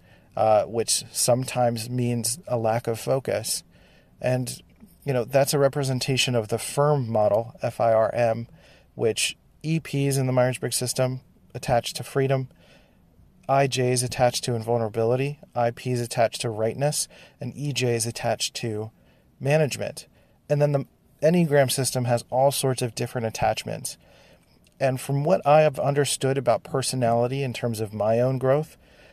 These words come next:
personality is about understanding our unconscious fixations and then figuring out how to transcend them, how to grow from them. And that's usually by looking at other people who are using different tools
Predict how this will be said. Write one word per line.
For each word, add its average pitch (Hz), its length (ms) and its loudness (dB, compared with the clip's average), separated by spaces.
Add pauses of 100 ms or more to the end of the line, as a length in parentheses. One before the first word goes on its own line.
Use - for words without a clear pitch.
(120)
personality 180 600 2
is 156 340 2
about 120 280 2
understanding 131 600 -2
our 110 180 0
unconscious 127 640 -4
fixations 110 800 -4 (420)
and 127 160 -6
then 127 220 0 (260)
figuring 143 520 0
out 123 180 4
how 127 320 0
to 120 100 -2
transcend 113 640 -4
them, 120 280 -4
how 131 120 -4
to 135 80 -2
grow 120 320 0
from 110 220 -8
them. 113 280 -6 (460)
And 160 160 0
that's 175 160 2
usually 185 380 2
by 143 280 6
looking 139 440 0
at 139 100 4
other 135 180 2
people 127 380 -4
who 123 140 -4
are 120 100 4
using 131 540 -2
different - 360 -2
tools 120 480 0